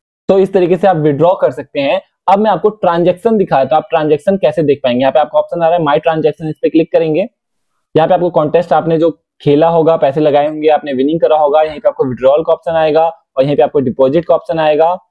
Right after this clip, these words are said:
और यहीं पे other option आएगा, यानी कि अगर आपको कोई cash bonus वगैरह आ रहा है तो आपको यहाँ पे शो कर देगा, ठीक है। कुछ इस तरीके से आप Dream Eleven में अपना जीता हुआ जो amount है इसे आप विथड्रॉ कर पाएंगे।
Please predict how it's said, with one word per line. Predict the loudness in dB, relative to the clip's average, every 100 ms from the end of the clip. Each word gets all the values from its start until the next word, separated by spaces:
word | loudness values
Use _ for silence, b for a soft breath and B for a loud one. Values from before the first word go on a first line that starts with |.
| _
और | 0
यहीं | 0 0
पे | -2 -2
other | 2 2 2 -2
option | -2 -2 -2
आएगा, | 0 0
यानी | 0 0
कि | 2
अगर | 2
आपको | 2 0 0
कोई | 0
cash | 0 0
bonus | -2 -6 -4
वगैरह | 0 2 2
आ | 2
रहा | 0
है |
तो | 2
आपको | 0 0 -8
यहाँ | -4
पे | -4 -4 _ _
शो | 0 2
कर | 0 0
देगा, | -2 -4 -8 -4
ठीक | 0
है। | 0 -4 _
कुछ | -2 0
इस | -2 0
तरीके | 0 0 0
से | 0 -2 0
आप | -2 -2 -2
Dream | 0 2
Eleven | 4 2 2
में | 2 2 0
अपना | -2 -4 -4
जीता | -2 -2 0 0
हुआ | 2 0
जो | 0
amount | 0 0 -2 0
है | 0
इसे | 0 0
आप | -2
विथड्रॉ | -4 -2 0 0 -4 _
कर | -2 0
पाएंगे। | 0 -2 0 0 0